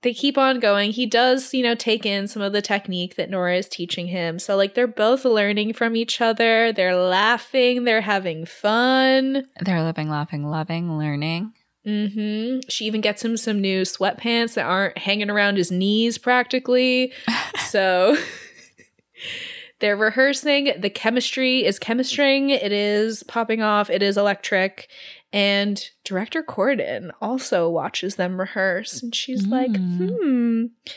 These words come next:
Speaker 1: interesting. What's going on here?"
Speaker 2: Back at home, Tyler's laying in his bed,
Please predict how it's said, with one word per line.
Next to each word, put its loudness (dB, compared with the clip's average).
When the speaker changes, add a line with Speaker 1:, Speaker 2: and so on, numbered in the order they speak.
Speaker 1:
interesting. -6
What's -10
going -2
on 0
here?" -2
Speaker 2:
Back 4
at 2
home, 4
Tyler's 2
laying 2
in 0
his 0
bed, 0